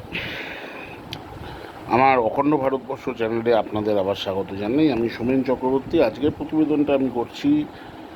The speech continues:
জগন্নাথ ধামের উদ্বোধন দীঘা হলো দীঘাতে এবং করলেন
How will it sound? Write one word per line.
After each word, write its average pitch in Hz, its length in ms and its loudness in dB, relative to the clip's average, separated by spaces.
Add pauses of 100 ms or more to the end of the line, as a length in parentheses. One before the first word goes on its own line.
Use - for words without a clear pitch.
(380)
জগন্নাথ 151 580 6 (100)
ধামের 117 380 0
উদ্বোধন 104 640 -2 (260)
দীঘা 107 180 -2
হলো 104 260 2
দীঘাতে 98 400 -2 (880)
এবং 113 240 2
করলেন 123 340 4